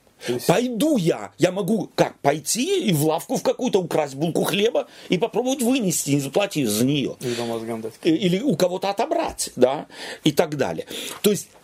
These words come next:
Speaker 2: как я, или сказать: «Нет, и, а щас еще не время обедать, да, щас еще нужно поработать». Да. Как я поем, и когда я поем, и с кем я поем, и поем ли вообще, стоя, сидя дома,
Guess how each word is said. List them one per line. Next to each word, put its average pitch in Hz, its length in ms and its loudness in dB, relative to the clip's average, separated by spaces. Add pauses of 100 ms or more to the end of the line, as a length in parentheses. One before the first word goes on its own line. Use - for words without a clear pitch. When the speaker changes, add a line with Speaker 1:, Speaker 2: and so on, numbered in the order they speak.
(120)
Speaker 2:
как 302 340 0
я, - 140 4
или 208 260 2 (160)
сказать: 165 420 2
«Нет, 127 280 2 (300)
и, 190 340 0
а - 100 2
щас - 240 0
еще 165 180 0
не 202 140 4
время 311 380 2 (180)
обедать, 139 580 0
да, 147 180 4
щас - 220 0
еще 202 160 -2
нужно 196 220 2
поработать». 381 680 0 (480)
Да. - 100 2 (160)
Как 247 260 2
я 349 140 2
поем, 156 460 2
и 311 120 0
когда 139 540 0
я 302 140 0
поем, 135 320 2
и 302 140 -2
с - 120 -2
кем 160 300 0
я 262 160 -2
поем, 123 340 0 (160)
и 208 60 6
поем 185 380 2
ли 170 100 4
вообще, 127 580 0 (140)
стоя, 196 400 0
сидя 185 340 2
дома, 143 400 0